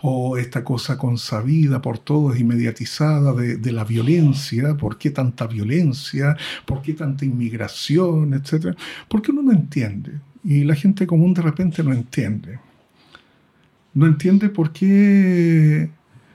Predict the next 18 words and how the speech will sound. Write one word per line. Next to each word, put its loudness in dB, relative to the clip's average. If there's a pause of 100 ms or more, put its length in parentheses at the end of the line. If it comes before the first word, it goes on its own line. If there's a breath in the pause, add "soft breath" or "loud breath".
(140 soft breath)
hay 0
que 0
pedir 0
bonos 2
y 2
está 0
la 0
escoba 0
y 4
no 4
alcanza -2
el -2
dinero 2
y 2
que -4
la 2
inflación, 0
eh, 2